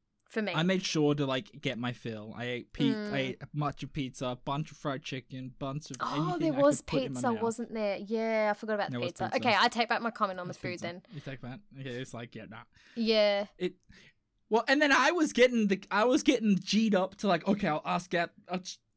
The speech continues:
Speaker 2: start hitting on some hot ladies, and then it was like, "That's over."
Speaker 1: Yeah.
Speaker 2: You know?
Speaker 1: What, what, from, from our work?
Speaker 2: Yeah.
Speaker 1: What
Speaker 2: do you
Speaker 1: have
Speaker 2: mean?
Speaker 1: I told you? How
Speaker 2: Yeah,
Speaker 1: many
Speaker 2: I,
Speaker 1: times
Speaker 2: you know what?
Speaker 1: do I have to tell you,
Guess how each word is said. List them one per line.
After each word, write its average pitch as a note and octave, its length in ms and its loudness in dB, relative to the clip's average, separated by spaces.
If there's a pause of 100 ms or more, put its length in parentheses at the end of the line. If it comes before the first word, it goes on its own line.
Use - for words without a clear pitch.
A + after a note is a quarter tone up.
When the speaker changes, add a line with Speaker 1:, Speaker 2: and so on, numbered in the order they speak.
(120)
Speaker 2:
start - 280 -4
hitting F#3 320 -4
on F#3 120 0
some F3+ 200 -2
hot F3 260 2
ladies, D#3+ 600 0
and D3+ 120 0
then D#3 200 -2
it D3 100 -2
was D#3 180 -14
like, C#3+ 200 -2
"That's D#3+ 280 -4
over." D#3 320 -6 (380)
Speaker 1:
Yeah. E4+ 400 8
Speaker 2:
You D4 60 0
know? F3 100 -4 (240)
Speaker 1:
What, D4+ 340 6
what, B3 220 8
from, A3 340 0
from A3+ 220 -2
our G3 140 4
work? G3 420 0 (1000)
Speaker 2:
Yeah. D4+ 340 0 (100)
Speaker 1:
What E4 260 8
Speaker 2:
do A#3+ 60 2
you A#3 80 4
Speaker 1:
have C4 160 6
Speaker 2:
mean? F#4+ 100 4
Speaker 1:
I G#4+ 140 6
told E4 400 4
you? D4+ 80 -4 (400)
How D#4 380 6 (240)
Speaker 2:
Yeah, F#4 160 10
Speaker 1:
many D#4+ 180 12
Speaker 2:
I, G4 220 8
Speaker 1:
times C4+ 340 10
Speaker 2:
you - 60 4
know G4+ 200 8
what? E4 220 6 (180)
Speaker 1:
do D#4 220 10
I D#4 220 10
have C#4 400 4
to C#4 180 2
tell C4 320 2
you, A3+ 420 0